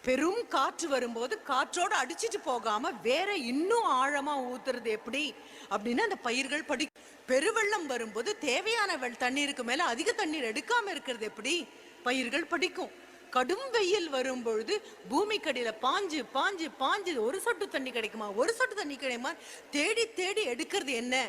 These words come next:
அப்படின்னு படிக்கும். பாடுபட்டு, பாடுபட்டு, உழைச்சு, உழைச்சு, உழைச்சு ஒவ்வொரு பயிரும் வெளியில கொண்டு வரக்கூடிய மணிகள் பால்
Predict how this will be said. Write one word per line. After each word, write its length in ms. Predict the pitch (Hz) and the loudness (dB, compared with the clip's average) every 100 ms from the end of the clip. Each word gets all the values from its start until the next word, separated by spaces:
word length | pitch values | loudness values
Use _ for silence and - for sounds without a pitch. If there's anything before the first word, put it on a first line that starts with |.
| - | -4
அப்படின்னு 220 | 196 262 | -6 -4
படிக்கும். 360 | 359 381 - 190 - - - - | -2 -4 -6 -12 -14 -20 -20 -4
பாடுபட்டு, 680 | 226 294 427 415 262 - 233 | 2 4 2 0 -4 -4 -6
பாடுபட்டு, 840 | - 247 381 453 339 262 220 202 | 2 4 4 0 -4 -6 -6 -4
உழைச்சு, 360 | 320 427 - 320 190 | -2 -2 0 -2 -2
உழைச்சு, 380 | 214 320 - 359 240 190 | 0 0 0 -2 -2 -2
உழைச்சு 400 | 240 415 - 494 - - - - | 0 0 0 -2 -2 -12 -18 0
ஒவ்வொரு 520 | 254 285 262 339 269 254 | 2 2 0 -2 -2 -2
பயிரும் 460 | 247 277 494 392 | 0 2 0 0
வெளியில 320 | 240 339 453 453 | 0 2 0 0
கொண்டு 260 | 320 277 | -2 -2
வரக்கூடிய 580 | 254 233 226 233 220 202 | -2 -4 -4 -4 -2 -4
மணிகள் 600 | 180 196 247 311 370 508 339 - - - - | -2 0 2 2 2 0 -2 -10 -20 -16 0
பால் 420 | 254 320 427 | 4 4 4